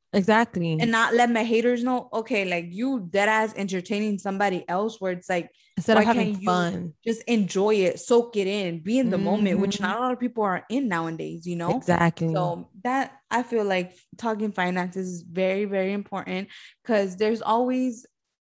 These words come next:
Speaker 2: that I've seen, always one person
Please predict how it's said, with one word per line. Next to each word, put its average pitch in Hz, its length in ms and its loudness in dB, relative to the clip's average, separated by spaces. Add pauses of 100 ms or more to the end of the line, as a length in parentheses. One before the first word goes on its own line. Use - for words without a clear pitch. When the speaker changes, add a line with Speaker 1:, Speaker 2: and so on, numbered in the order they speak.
(340)
Speaker 2:
that 190 180 2
I've 190 180 0
seen, 170 320 -6
always 202 380 2
one 180 460 -4 (1000)
person 180 580 -4